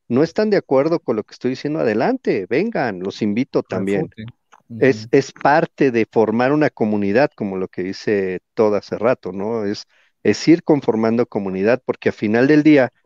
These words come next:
Speaker 1: eh, puede ser que no siempre estés de acuerdo con las decisiones que tome una empresa, pero esas son decisiones empresariales que
Speaker 2: Claro.
Speaker 1: nos toca a nosotros como consumidores evaluar el producto.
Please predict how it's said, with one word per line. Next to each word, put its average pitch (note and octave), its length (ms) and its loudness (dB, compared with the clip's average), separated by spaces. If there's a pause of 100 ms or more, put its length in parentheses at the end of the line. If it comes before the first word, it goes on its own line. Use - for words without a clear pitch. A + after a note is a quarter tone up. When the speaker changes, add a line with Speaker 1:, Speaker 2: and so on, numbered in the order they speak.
(480)
Speaker 1:
eh, G#2+ 320 2 (140)
puede D3 220 2
ser D3 340 -2 (500)
que B2+ 160 2
no B2+ 380 0
siempre D3 580 -2
estés A#2 320 -4
de B2 60 -2
acuerdo A2 400 -2
con F#2+ 260 -8
las F#2+ 140 -4
decisiones G#2 640 -4
que - 80 -12
tome G2 320 -6
una F#2+ 100 -6
empresa, A#2+ 480 2
pero C3 140 4
esas E3+ 300 2 (240)
son F3+ 260 2
decisiones D3+ 600 2
empresariales A2 1040 0 (480)
que D3 80 -8
Speaker 2:
Claro. C3+ 120 2
Speaker 1:
nos C#3 140 -4
toca C#3+ 260 -4
a - 20 -2
nosotros A#2+ 800 -2
como A2 300 -4
consumidores G#2+ 920 0 (200)
evaluar D3+ 560 4
el B2 140 -2
producto. A2 640 -8